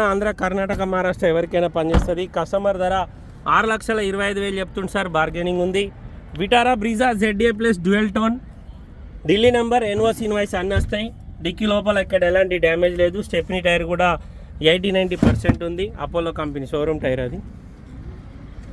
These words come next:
జెడ్ఏ ప్లస్ బంపర్ లిస్ట్ పెట్టి బండి మొత్తం ఒరిజినల్ ఉంది సార్, ఎక్కడ ఏ పీస్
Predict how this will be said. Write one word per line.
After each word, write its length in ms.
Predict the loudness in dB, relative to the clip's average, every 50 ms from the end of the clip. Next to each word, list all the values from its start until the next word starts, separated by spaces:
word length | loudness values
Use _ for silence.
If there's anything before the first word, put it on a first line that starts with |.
| -10 -10 -10 -12 -12 -12 -14 -6 0 4 4 4 4 2 -4 -12 -16 -18 -18 -18 -18 -18 -16 -16 -16 -14 -14 -16 -16 -18 -18 -18 -20 -20 -20 -20 -20 -18 -14 -8 -4
జెడ్ఏ 320 | -4 -2 0 0 0 0
ప్లస్ 380 | 0 -2 -2 -2 -2 -2 -2 -2 -2 -2 -4 -4 0 0
బంపర్ 280 | 0 2 2 2 0 0 0
లిస్ట్ 180 | -4 -4 -2
పెట్టి 180 | -4 -2 -2 -2
బండి 300 | -2 -2 0 0 0 0 0 0
మొత్తం 220 | 0 0 0 0
ఒరిజినల్ 340 | 0 0 0 0 -2 0 0 0
ఉంది 100 | -2 -2
సార్, 180 | -2 -2 -2 -2
ఎక్కడ 260 | -2 -2 -2 0 2
ఏ 100 | 2 0
పీస్ 240 | 0 -2 -6 -8 -4